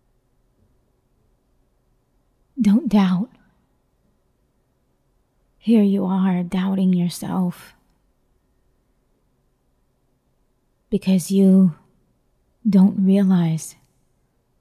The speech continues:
or you have forgotten that you are chosen by the universe.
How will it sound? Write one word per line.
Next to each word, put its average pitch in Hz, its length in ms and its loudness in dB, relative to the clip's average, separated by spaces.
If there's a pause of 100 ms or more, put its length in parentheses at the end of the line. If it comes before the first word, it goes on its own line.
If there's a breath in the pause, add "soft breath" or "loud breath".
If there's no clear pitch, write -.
(960)
or 196 120 0
you 190 460 0 (180)
have 202 220 -2
forgotten 185 760 -4 (2250)
that 202 140 -4
you 190 240 -2
are 180 200 -2
chosen 180 640 -4 (1700)
by 196 320 0
the 196 100 0
universe. 180 800 -2